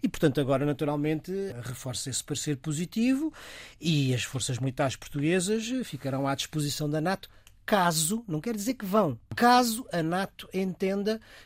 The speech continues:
que se justifica, do ponto de vista militar, o concurso. São duas forças militares, uma com uma prontidão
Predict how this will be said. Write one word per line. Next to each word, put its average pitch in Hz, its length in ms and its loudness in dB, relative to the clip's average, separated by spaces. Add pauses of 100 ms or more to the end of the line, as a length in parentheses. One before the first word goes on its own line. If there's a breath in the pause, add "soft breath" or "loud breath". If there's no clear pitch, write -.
(100)
que 185 100 -2
se 170 160 0
justifica, 185 720 2
do 190 80 0
ponto 143 280 0
de 151 60 0
vista 160 220 2
militar, 175 560 2 (380 loud breath)
o 180 80 0
concurso. - 560 -2 (220 loud breath)
São 190 280 8
duas 156 240 6
forças 147 400 6
militares, 202 680 6
uma 170 340 8
com 139 120 0
uma 151 160 6
prontidão 151 680 6